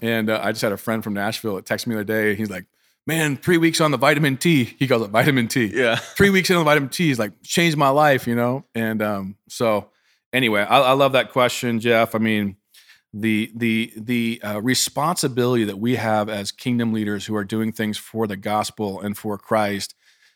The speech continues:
Speaker 1: and, and, and, you know, moving people into, uh, light instead of darkness, we have a, a, a high responsibility in our own lives as leaders to shepherd and steward ourselves.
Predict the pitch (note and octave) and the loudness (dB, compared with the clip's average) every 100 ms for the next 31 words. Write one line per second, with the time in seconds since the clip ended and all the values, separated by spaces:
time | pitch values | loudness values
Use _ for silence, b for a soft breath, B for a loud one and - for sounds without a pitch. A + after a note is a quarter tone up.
0 | _ A2 A2 G#2+ G#2+ A2+ G#2+ A2 A#2 G#2+ | _ -6 -2 -2 -2 -2 -2 -2 -4 -4
1 | G#2+ _ A#2+ A2 G#2 A#2 B2+ A#2+ - A2+ | -6 _ -2 0 2 2 2 0 0 -2
2 | A#2 A2 A2+ G#2 - G#2 G2 - G2 G2 | 0 0 0 -4 -2 -2 -2 -6 -8 -6
3 | G2 A2 G#2+ G#2+ - G#2+ F#2 G#2 G#2 G#2 | -2 0 0 -2 -6 -6 -2 -2 0 -2
4 | G2 - _ b b b - A#2+ D3 C#3+ | -4 -8 _ b b b -2 0 4 4
5 | A#2 A2+ G#2+ G#2 - C3 C#3 C3 A#2 A#2+ | 2 2 0 -2 -4 -2 0 2 0 0
6 | A#2 G2 A2 A2 G#2+ G2+ G#2+ A2 G#2 G#2 | -2 -2 0 0 0 0 0 0 0 0
7 | G#2 G2+ G2+ G#2+ G2+ - - - A#2+ A#2 | 0 -2 -2 -2 -2 -4 -4 0 0 0
8 | G#2 - A2+ G#2+ - G#2+ A#2 B2+ | -4 -2 0 0 0 0 0 -2